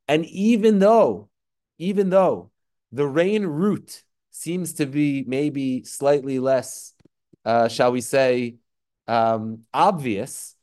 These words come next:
or inviting, because after all, maybe maybe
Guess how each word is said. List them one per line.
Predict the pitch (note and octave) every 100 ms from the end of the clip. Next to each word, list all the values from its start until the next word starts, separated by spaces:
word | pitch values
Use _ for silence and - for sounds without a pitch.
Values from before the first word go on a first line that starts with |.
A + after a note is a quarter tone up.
| _ _ -
or | C#3 C3+ B2+ B2 A#2+ -
inviting, | D3+ D3 D3+ G3+ D3 A#2
because | C3+ A#2+ C3+ B2+ A2+ - -
after | C#3 D3+ D3 C#3+
all, | D3+
maybe | A#2+ A2+ D3 D3 E3+ F3 - _ _ _
maybe | G2+ A#2 C#3+ D#3 D#3 D3+